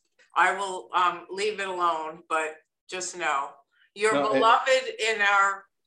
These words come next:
Speaker 1: in our district, John, and you've been, you've been a, um, an excellent board member, and, um,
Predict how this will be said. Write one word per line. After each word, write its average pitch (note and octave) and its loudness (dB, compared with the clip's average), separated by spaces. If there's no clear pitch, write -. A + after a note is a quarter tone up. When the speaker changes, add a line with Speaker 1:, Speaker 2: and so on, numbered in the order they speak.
Speaker 1:
in G#3+ -4
our G3+ 0
district, G3+ -8
John, E3+ 2
and E3 -6
you've F3+ -8
been, F3+ -6
you've F#3+ -12
been G3 -2
a, F3 2
um, D#3+ -2
an E3+ -2
excellent G3+ -2
board D3+ -6
member, C#3+ -10
and, D#3 -6
um, D3+ -6